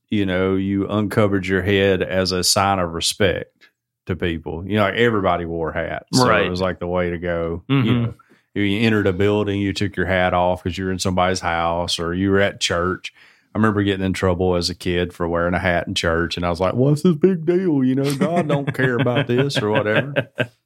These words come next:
Speaker 1: And
Speaker 2: Yeah, I remember that.
Speaker 1: Yeah. But I think as I've gotten older, you're just like, you know, there's nothing wrong with showing respect.
Speaker 2: Mm-hmm.
Speaker 1: Uh, you know, you'll never go wrong showing respect, I think.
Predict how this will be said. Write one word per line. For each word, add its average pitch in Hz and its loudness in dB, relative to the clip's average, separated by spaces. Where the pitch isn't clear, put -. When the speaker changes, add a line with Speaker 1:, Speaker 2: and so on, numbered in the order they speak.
Speaker 1:
And 120 2
Speaker 2:
Yeah, 165 2
I 190 0
remember 143 0
that. 120 0
Speaker 1:
Yeah. 110 0
But 135 2
I 135 2
think 147 0
as 131 2
I've 113 0
gotten 113 0
older, 101 0
you're 110 0
just 110 0
like, 104 4
you 147 2
know, 92 0
there's 110 -2
nothing 147 2
wrong 107 2
with 92 0
showing 95 0
respect. 85 -4
Speaker 2:
Mm-hmm. 117 2
Speaker 1:
Uh, 87 0
you 92 0
know, 90 0
you'll 101 2
never 104 2
go 95 2
wrong 90 2
showing 87 -2
respect, 85 -2
I 80 -2
think. 87 -4